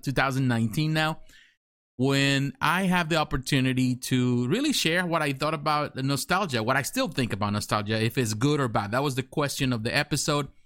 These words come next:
I will have the link for you. Unfortunately, it's, you cannot really hear it through the, um, the platforms, uh, the listening platforms, the podcast platforms, but you can always watch the video. So I will have the link in the description so you can access that. You can watch the video and listen to it.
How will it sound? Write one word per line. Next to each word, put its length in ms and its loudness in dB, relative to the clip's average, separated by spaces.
I 100 -2
will 120 0
have 200 -2
the 80 -4
link 220 -2
for 100 -2
you. 300 0
Unfortunately, 720 0
it's, 260 -2
you 260 0
cannot 260 0
really 220 2
hear 280 0
it 140 -4
through 100 -2
the, 300 0
um, 340 -2
the 80 -6
platforms, 720 -2
uh, 180 0
the 120 -6
listening 380 0
platforms, 600 -4
the 120 -6
podcast 460 -4
platforms, 480 0
but 160 0
you 120 0
can 140 -2
always 240 -2
watch 300 -2
the 80 -2
video. 540 0
So 120 -2
I 40 0
will 120 0
have 140 2
the 80 0
link 200 -2
in 80 2
the 60 0
description 500 -2
so 340 -2
you 160 0
can 180 0
access 360 -2
that. 220 0
You 100 -2
can 180 -4
watch 220 -2
the 100 -2
video 300 0
and 100 0
listen 340 -2
to 180 -4
it. 100 -6